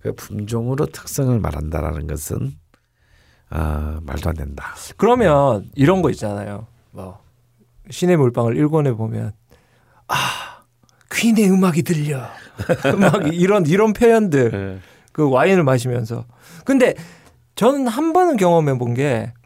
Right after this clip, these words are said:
Speaker 2: 그 선생님하고 이제 내냉을 마시면서 "넌 뭐가 생각, 뭐가 느껴지니?" 그랬을 때, "어, 저 중학교 때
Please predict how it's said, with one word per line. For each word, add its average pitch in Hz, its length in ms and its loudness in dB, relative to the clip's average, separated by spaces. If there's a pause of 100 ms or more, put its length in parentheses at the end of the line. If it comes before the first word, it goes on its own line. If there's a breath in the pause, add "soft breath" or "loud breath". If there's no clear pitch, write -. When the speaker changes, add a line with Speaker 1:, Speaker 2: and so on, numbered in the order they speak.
(260)
Speaker 2:
그 127 160 -4
선생님하고 151 840 -2
이제 110 360 -6
내냉을 147 480 2
마시면서 113 640 -8 (300)
"넌 151 240 -2
뭐가 147 500 0 (1040)
생각, 156 400 -2 (160)
뭐가 123 280 2
느껴지니?" 156 720 0 (200)
그랬을 139 380 -2
때, 175 240 -6 (320 soft breath)
"어, 165 180 -6 (520 loud breath)
저 127 100 -8
중학교 185 400 0
때 120 360 0